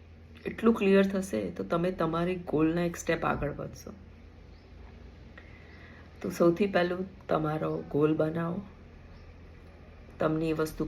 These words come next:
કેમ જોઈએ છે અને એ વસ્તુ મળી જશે તો તમે કેવો આનંદ અનુભવશો, એ બધું જ એમાં લખો.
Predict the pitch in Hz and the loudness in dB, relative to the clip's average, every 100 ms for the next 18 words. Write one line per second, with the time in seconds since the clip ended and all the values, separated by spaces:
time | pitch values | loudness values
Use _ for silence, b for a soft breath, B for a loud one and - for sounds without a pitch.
0 | - 165 185 202 185 147 147 - - - | 2 6 8 8 6 2 0 -6 -8 -10
1 | - - - - - - - - - - | -10 -14 -16 -18 -18 -18 -18 -18 -18 -16
2 | - - - - - 170 175 175 190 170 | -16 -16 -16 -6 2 4 4 4 4 6
3 | 160 185 196 190 - 165 165 - - - | 8 8 6 2 2 -4 -6 -14 -18 -8
4 | - - 170 160 156 165 - - - - | -6 -2 0 0 -2 -4 -8 -14 -14 -12
5 | - - - - - - 220 208 175 156 | -12 -10 -10 -12 -12 8 12 12 12 6
6 | 151 143 143 143 147 139 - - - - | 0 -2 -2 -4 -4 -6 -8 -8 -10 -12
7 | - - - - - - - - - - | -14 -14 -14 -14 -14 -18 -18 -18 -18 -6
8 | - 156 156 190 180 - - 151 - - | 0 2 4 2 0 -2 -4 -4 -4 -6
9 | 135 - | -8 -10